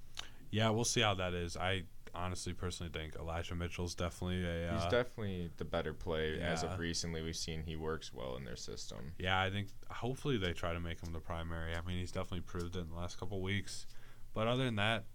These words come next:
Speaker 1: maybe Debo goes crazy, Cooper Kupp. Those two, those two guys like to have just blow-off games where they just go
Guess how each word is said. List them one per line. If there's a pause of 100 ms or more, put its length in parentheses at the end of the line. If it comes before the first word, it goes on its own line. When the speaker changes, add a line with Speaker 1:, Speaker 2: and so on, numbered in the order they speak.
(280)
Speaker 1:
maybe
Debo
goes
crazy,
Cooper
Kupp.
Those
two, (320)
those
two
guys (380)
like
to
have
just
blow-off
games
where
they
just
go